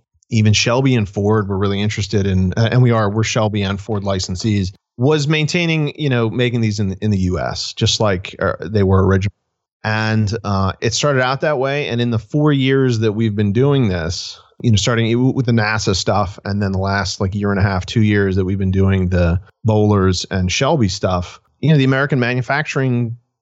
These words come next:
community has, uh, especially textiles, has completely changed. Part of it was covid. Some of it was before covid. It's just one of those things. Textiles are not made in the U S anymore. And at one point, I was really disappointed. We were using a company to do our knits,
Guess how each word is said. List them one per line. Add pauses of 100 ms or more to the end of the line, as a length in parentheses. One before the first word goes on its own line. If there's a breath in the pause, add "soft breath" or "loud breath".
(160)
community
has, (120)
uh,
especially
textiles,
has
completely
changed. (120)
Part
of
it
was
covid.
Some
of
it
was
before
covid.
It's
just
one
of
those
things. (300 soft breath)
Textiles
are
not
made
in
the
U
S
anymore.
And (200)
at
one
point,
I
was
really
disappointed.
We
were
using
a
company
to
do
our
knits,